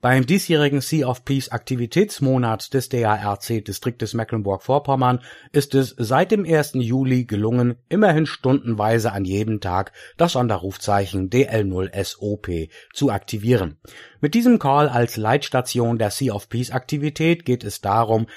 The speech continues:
der Ostsee als ein Meer des Friedens zu gedenken und möglichst viele Stationen aus den Anrainerstaaten der Ostsee auf Kurzwelle und U K W zu arbeiten. Seit neunzehnhundertachtundfünfzig geben der D A R C Distrikt Mecklenburg-Vorpommern und seine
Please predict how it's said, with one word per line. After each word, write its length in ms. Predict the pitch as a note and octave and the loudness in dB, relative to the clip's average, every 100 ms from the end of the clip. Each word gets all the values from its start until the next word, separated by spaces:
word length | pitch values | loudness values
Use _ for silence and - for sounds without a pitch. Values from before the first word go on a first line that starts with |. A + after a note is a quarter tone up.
| - - | -16 -2
der 140 | G#2 A#2 | -2 0
Ostsee 500 | B2+ - A#2 A#2 - | -4 -4 0 0 0
als 280 | G#2 G2+ - | -2 -2 -4
ein 220 | G#2+ G2 | -2 -2
Meer 240 | F2+ F2 | -2 -2
des 220 | - G#2 | -4 -8
Friedens 520 | - A#2 B2+ A#2+ F#2+ - | -6 -4 0 0 -2 -8
zu 140 | A2 | -6
gedenken 520 | G#2 G#2+ A#2 D3 F3+ | -2 0 0 0 2
und 180 | C3+ C3 | 2 4
möglichst 360 | C#3+ D3 C#3+ - | 2 0 -6 0
viele 220 | A#3 F#3+ | 0 0
Stationen 640 | - C3+ B2 A#2+ B2+ G#2+ - - | -2 -2 0 2 2 0 -4 -6
aus 180 | A2 B2+ | -2 0
den 180 | C#3 C3 | 0 0
Anrainerstaaten 1000 | G#2+ G2+ F#2 G#2 G2+ - G2 F#2 - G2 | 0 -2 -2 -2 -2 -4 -2 -2 -2 -2
der 180 | F#2 F#2+ | -2 -2
Ostsee 460 | A2 - G#2 G2 - - | -6 -4 -4 -4 -6 -4
auf 220 | - F#3 | 0 0
Kurzwelle 540 | - A2 - G#2+ G#2 A#2 | 0 -2 -2 -2 0 0
und 260 | C#3+ - | -2 -4
U 100 | G#2+ | -6
K 220 | F#2+ G2 D#2+ | -4 -4 -4
W 160 | D#2+ - _ | -6 -10 _
zu 180 | - C3 | -8 -2
arbeiten. 560 | G2+ G2 E2+ - D2+ - - - - - | 0 0 0 -4 -10 -12 -20 -20 -20 -6
Seit 240 | B2 G3 | 0 2
neunzehnhundertachtundfünfzig 1400 | G3+ F#3 F3 F3 E3+ D#3+ D3 - D#3+ C#3 C3+ - G2+ F2 | 2 0 0 2 2 2 0 -2 -2 0 0 -2 -8 -4
geben 240 | B2 B2 A#2 | 0 0 2
der 140 | A2+ | 0
D 180 | A2 A2 | 0 2
A 100 | G#2 | 2
R 240 | G2 G2 - | 0 -4 -4
C 200 | A#2 G2+ | -6 -4
Distrikt 440 | G2+ - A2+ - | -8 -6 -6 -4
Mecklenburg-Vorpommern 1120 | A2 - G#2 F#2+ - B2 C#3 A#2+ A#2 A2+ A#2 | -4 -2 -4 -4 -4 -2 -2 0 -2 0 0
und 200 | D#3 F3 | 0 0
seine 340 | A#2 A2+ A2+ | 0 2 0